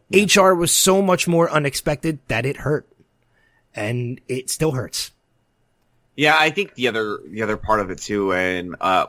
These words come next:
Speaker 1: I've seen a little bit of, uh, additional thought process from a couple people where I've had this conversation, and some people have said it, it,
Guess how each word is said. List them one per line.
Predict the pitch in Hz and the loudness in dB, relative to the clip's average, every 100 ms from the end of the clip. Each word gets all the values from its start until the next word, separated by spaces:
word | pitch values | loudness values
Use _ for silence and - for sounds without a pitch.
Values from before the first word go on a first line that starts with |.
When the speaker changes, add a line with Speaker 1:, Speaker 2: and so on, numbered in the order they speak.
| - | 0
Speaker 1:
I've | 127 120 | -2 0
seen | 151 120 | -2 0
a | |
little | 101 101 | 0 -2
bit | 92 | 0
of, | 95 87 | -2 -2
uh, | 90 85 | -4 -2
additional | 90 95 - 85 | -2 -4 -6 -6
thought | - 92 - | 0 0 2
process | 87 87 90 | -2 -2 -6
from | - 90 87 | -4 -4 0
a | 87 | 0
couple | 160 - 113 | 2 0 -2
people | 87 87 87 | -4 -4 -4
where | 90 | 0
I've | 85 85 - | 0 -2 -4
had | 104 95 | -2 -2
this | 92 | -2
conversation, | 98 90 85 90 82 85 - - - - _ - | -2 -2 -4 -8 -8 -14 -18 -20 -20 -20 _ 0
and | 113 113 | 2 2
some | 113 214 | 2 0
people | 240 247 | 0 -4
have | 185 185 | -4 -2
said | - 156 - | 0 0 0
it, | 107 117 101 | -6 -4 -4
it, | 107 | -6